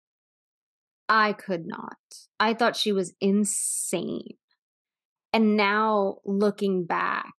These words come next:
I get it. But in that moment, I was so stuck in the, "I don't want to be here. I don't want to be here. I don't want to be here.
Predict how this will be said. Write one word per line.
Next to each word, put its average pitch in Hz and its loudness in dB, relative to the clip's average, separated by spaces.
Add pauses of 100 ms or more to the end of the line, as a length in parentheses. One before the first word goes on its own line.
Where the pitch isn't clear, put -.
(560)
I 190 0
get 170 -4
it. - -6
But 208 2
in 190 0 (200)
that 233 2
moment, 202 0
I 202 0
was 196 -2
so 269 2
stuck 220 -2
in 208 2
the, 196 2
"I 202 2
don't 233 0
want 196 -2
to 196 0
be 180 0
here. - -6
I - 2
don't 220 2
want 208 2
to 196 -4
be 180 -2
here. 175 -2
I 208 2
don't 220 2
want 202 0
to 185 -2
be 185 -2
here. - -8